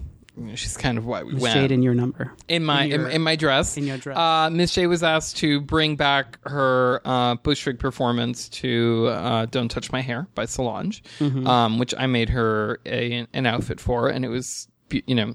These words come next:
Speaker 1: impactful, just like it was, um,
Speaker 2: The
Speaker 1: the first
Speaker 2: precision
Speaker 1: time.
Speaker 2: of the choreography in that
Speaker 1: Mm-hmm.
Speaker 2: number gets me every time because it's, it's, um,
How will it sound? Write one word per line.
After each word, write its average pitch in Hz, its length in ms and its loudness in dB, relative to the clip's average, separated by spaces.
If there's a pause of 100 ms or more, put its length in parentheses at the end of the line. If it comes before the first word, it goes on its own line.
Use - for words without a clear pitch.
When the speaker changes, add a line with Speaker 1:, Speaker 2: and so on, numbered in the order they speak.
Speaker 1:
impactful, 113 540 0
just - 220 -2
like 117 140 -4
it - 80 0
was, - 480 -6 (720)
um, 113 400 2
Speaker 2:
The - 160 -2
Speaker 1:
the - 60 -2
first - 20 2 (240)
Speaker 2:
precision 202 340 2
Speaker 1:
time. 226 80 2
Speaker 2:
of 170 80 -2
the 175 80 2
choreography 135 760 0
in 123 120 -2
that 127 80 0
Speaker 1:
Mm-hmm. 123 80 -2
Speaker 2:
number 123 400 -2
gets - 360 -4
me 127 180 -2
every 120 260 -2
time 113 340 -2
because 123 340 0
it's, - 720 -2 (140)
it's, 170 320 -2
um, 147 520 4